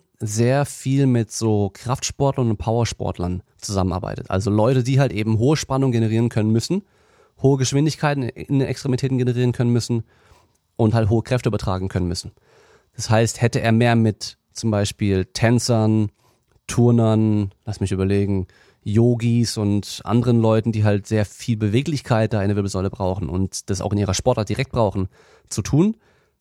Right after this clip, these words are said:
kann's gut sein, dass dein Ansatz anders aussehen würde. Also für die Population passt es ziemlich gut,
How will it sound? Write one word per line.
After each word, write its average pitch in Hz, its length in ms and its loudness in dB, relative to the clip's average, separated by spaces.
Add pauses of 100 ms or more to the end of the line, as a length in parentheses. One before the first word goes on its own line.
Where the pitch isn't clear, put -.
(260)
kann's 117 240 0
gut 143 160 2
sein, 139 140 2
dass 139 100 0
dein 139 100 0
Ansatz 131 240 -2
anders 127 260 -2
aussehen 110 360 0
würde. 90 240 -2 (420)
Also 101 200 0
für 107 100 2
die 139 140 0
Population 151 560 0
passt 131 260 -4
es 123 100 -6
ziemlich 120 320 0
gut, 185 340 -2